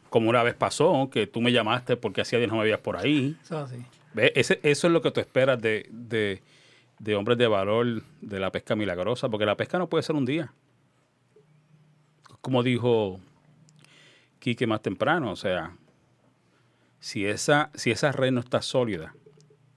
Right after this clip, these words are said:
Speaker 1: que eso es lo que yo reconozco de esta comunidad y de ustedes como hermanos en este grupo de hombres en Cristo, te zafas de la red.
Speaker 2: Y te
Speaker 1: Sí.
Speaker 2: va, y te va a traer mar adentro, ¿y quién te coge otra vez?
Speaker 1: Exacto, ¿ves?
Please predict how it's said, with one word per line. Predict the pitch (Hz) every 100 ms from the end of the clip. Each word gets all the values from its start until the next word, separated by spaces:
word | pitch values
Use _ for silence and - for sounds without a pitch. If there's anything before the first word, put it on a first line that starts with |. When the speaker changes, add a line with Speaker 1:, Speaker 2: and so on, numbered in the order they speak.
| _ _ _ _ _ _
Speaker 1:
que | - 92
eso | - 110
es |
lo | 104 110
que | 98
yo | 101
reconozco | 107 107 101 101 - 104
de |
esta | 95 104
comunidad | - 95 98 98
y |
de | 98 -
ustedes | - 101 95
como | 107
hermanos | 95 98 104 107
en | 95 95
este | 95 - 98
grupo | 98 107 98 92
de | 104
hombres | 107 101 101
en | 98
Cristo, | - 139 131 87 95 _ _ _ _ _ _ _ _ _ _ _ _ _ _ _ _ _ _
te | 110
zafas | - 87 120
de | 113 127
la | 131
red. | 131 139 _ _ _ _ _ _ _ _ _ _ _ _ _ _ - - 101 - -
Speaker 2:
Y | 151
te | 160
Speaker 1:
Sí. |
Speaker 2:
va, | 165 190
y | 202
te | 170
va | 170
a |
traer | 180 196
mar | 196
adentro, | 190 214 233 226 202
¿y | 175
quién | - 185
te | 190
coge | 196 180
otra | 180 139
vez? | 127 - _
Speaker 1:
Exacto, | 117 - 110 - -
¿ves? | 101